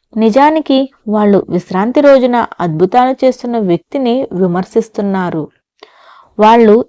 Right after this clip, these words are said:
ఇలా అడిగారు, "దీన్ని తీసుకుని నడువు అని నీతో చెప్పింది ఎవరు?"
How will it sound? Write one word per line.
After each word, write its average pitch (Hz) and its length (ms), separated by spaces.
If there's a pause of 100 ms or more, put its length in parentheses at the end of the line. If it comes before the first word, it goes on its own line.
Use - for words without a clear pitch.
ఇలా 180 220
అడిగారు, 233 580 (440)
"దీన్ని 294 340
తీసుకుని 226 600
నడువు 226 640
అని 262 180
నీతో 226 320
చెప్పింది 214 560
ఎవరు?" 220 400